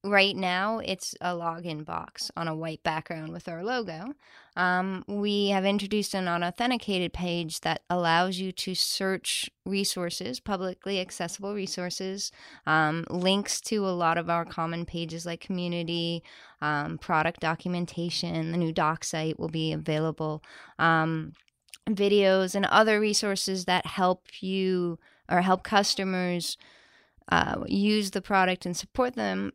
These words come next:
the, their instances before they even have to log in.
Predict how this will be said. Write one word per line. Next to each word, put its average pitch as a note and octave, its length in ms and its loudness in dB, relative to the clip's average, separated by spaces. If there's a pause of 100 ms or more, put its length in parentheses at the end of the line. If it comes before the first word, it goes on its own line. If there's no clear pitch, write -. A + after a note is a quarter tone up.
the, F3+ 320 -4 (160)
their F#3 380 0
instances G3+ 600 -2
before G3 640 6
they F#3 140 4
even F3+ 300 4
have F3 240 -2
to F3 100 -2
log D#3 240 0
in. F3 260 -6